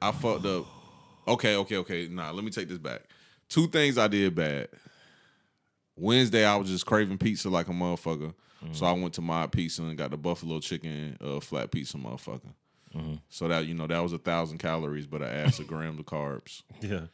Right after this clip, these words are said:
Speaker 1: The calories ain't that bad, but it's the carbs. So that fucked me up. 'Cause, you know, I would've, I probably would've lost the ass of weight if I ain't put all them carbs in there. 'Cause, you know, once your body start goddamn, um, getting less sugar,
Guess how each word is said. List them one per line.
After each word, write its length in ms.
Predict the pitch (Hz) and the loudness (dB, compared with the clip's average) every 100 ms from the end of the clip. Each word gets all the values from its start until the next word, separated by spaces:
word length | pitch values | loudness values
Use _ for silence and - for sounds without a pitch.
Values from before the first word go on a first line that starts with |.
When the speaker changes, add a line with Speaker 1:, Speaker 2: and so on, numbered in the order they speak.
| _ _ _ _ _ _ | _ _ _ _ _ _
Speaker 1:
The 120 | 87 | -4
calories 480 | 127 120 123 110 92 | 4 6 6 2 0
ain't 160 | 87 76 | -2 -4
that 160 | 76 | -4
bad, 320 | 78 76 65 - | -4 -4 -6 -10
but 120 | 67 69 | -8 -6
it's 180 | 78 | -8
the 80 | - | -10
carbs. 540 | - 52 - - - - _ _ _ _ _ - | -8 -8 -10 -14 -20 -20 _ _ _ _ _ -12
So 160 | 73 | -4
that 220 | 80 98 | 0 0
fucked 260 | - 92 - | 0 -2 -2
me 160 | 87 78 | -4 -4
up. 220 | 78 - _ _ _ _ - | -4 -6 _ _ _ _ -4
'Cause, 240 | 92 90 | -2 0
you 100 | 90 | -2
know, 140 | 85 | 0
I 100 | 78 | 4
would've, 320 | 117 117 95 - | 6 6 2 0
I 80 | |
probably 280 | 92 143 156 | 4 4 4
would've 140 | 95 90 | 2 0
lost 220 | 78 - | -2 -4
the 100 | - | 0
ass 300 | 101 110 - | 2 2 0
of 60 | |
weight 180 | 85 82 | -2 -4
if 100 | 80 | -4
I 80 | 82 | -6
ain't 60 | 82 | -6
put 100 | 76 | -4
all 80 | 73 | -6
them 120 | 76 | -6
carbs 380 | - 95 85 73 | -2 0 -2 -4
in 80 | 71 | -8
there. 140 | 73 | -8
'Cause, 80 | 78 | -8
you 100 | 80 | -6
know, 80 | 80 | -4
once 220 | 92 92 | -4 -2
your 80 | 82 | 0
body 280 | 90 92 | 0 0
start 360 | 90 - 78 65 | 0 -2 -4 -2
goddamn, 600 | 80 65 82 80 80 78 _ _ _ _ _ | -4 -4 -6 -6 -6 -8 _ _ _ _ _
um, 680 | 76 82 80 78 76 73 69 - _ - 76 | -6 -4 -4 -4 -6 -8 -12 -16 _ -18 -6
getting 260 | 95 85 | -4 -4
less 220 | 87 87 | -2 0
sugar, 500 | - 113 113 90 82 | 0 0 0 0 -4